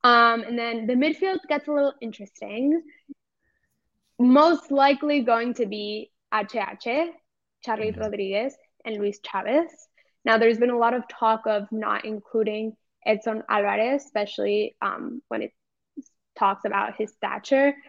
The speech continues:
Speaker 1: One of the tallest figures in the men's national team, and when you're talking set pieces, we want him near that goalpost. But I think Tata Martino is gonna opt for an offensive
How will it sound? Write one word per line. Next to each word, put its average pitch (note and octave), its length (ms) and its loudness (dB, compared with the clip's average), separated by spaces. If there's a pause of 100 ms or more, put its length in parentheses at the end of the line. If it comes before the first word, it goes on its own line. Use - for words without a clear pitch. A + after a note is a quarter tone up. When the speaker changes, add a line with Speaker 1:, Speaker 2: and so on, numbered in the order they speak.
(120)
Speaker 1:
One A3+ 140 -2
of G3+ 100 -2
the G#3+ 120 0
tallest B3+ 480 2
figures A3 300 2
in A3 80 -2
the G#3 60 -6
men's G#3 280 -8
national A3+ 420 -6
team, B3 220 -4
and A3 140 -4
when G3 120 -8
you're D3+ 80 -12 (100)
talking G3+ 400 -8
set A#3+ 200 -4
pieces, A#3+ 480 -2 (320)
we G#3+ 100 4
want G3+ 400 0
him G3+ 300 -8 (400)
near G3+ 260 -4
that - 220 -6 (100)
goalpost. B3 680 0 (280)
But A#3 400 4 (1500)
I G#3 140 -2
think G#3 320 -12 (140)
Tata G#3 240 -6
Martino G#3 400 -8
is G3+ 160 -8
gonna G#3 280 -6
opt - 380 -2
for A3 140 -2
an - 100 -4
offensive G3+ 680 -6